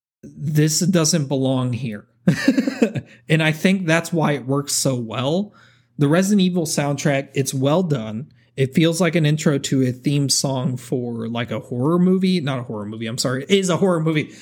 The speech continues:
What are you doing? Um, <laughs> so it feels like, um,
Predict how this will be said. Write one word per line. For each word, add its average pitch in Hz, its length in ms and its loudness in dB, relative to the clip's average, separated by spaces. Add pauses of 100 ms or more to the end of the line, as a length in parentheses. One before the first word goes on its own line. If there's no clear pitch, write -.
(320)
What 359 180 0
are 359 40 -4
you 359 180 -4
doing? 349 520 -2 (260)
Um, 165 180 2
<laughs> - 500 -2
so 175 340 -2 (300)
it 185 160 0
feels 226 320 2
like, 190 400 -2 (260)
um, 127 600 0